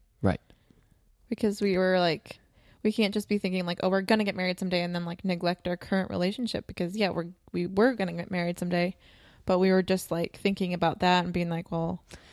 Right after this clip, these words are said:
Speaker 2: we're gonna get married, so whatever happens now is, like, whatever," but we're like, we still have to work on a relationship and build our relationship and
Speaker 1: And same thing can happen if for, if you wanna have kids.
Speaker 2: Mm-hmm.
Speaker 1: You're like, "Oh, I'm so excited to be parents with you." Just be excited that you're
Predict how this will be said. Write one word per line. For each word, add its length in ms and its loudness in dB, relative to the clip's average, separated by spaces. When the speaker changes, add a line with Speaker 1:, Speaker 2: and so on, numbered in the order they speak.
Speaker 2:
we're 140 4
gonna 140 4
get 80 -2
married, 320 2
so 200 2
whatever 280 2
happens 320 0
now 260 0
is, 160 -2
like, 220 -4
whatever," 340 2
but 200 2
we're 120 2
like, 180 0
we 80 -10
still 200 0
have 160 0
to 80 -2
work 280 0
on 80 -2
a 60 0
relationship 560 -2
and 180 -4
build 280 2
our 80 2
relationship 640 -2
and 260 -4
Speaker 1:
And 180 4
same 220 2
thing 220 0
can 140 -2
happen 420 0
if 160 -10
for, 580 0
if 160 -4
you 80 0
wanna 200 2
have 180 -6
kids. 440 -2
Speaker 2:
Mm-hmm. 280 0
Speaker 1:
You're 120 0
like, 360 -2
"Oh, 220 4
I'm 160 0
so 180 0
excited 380 -2
to 40 -10
be 120 -2
parents 380 0
with 180 -8
you." 120 2
Just 280 -4
be 100 2
excited 480 0
that 280 -6
you're 440 2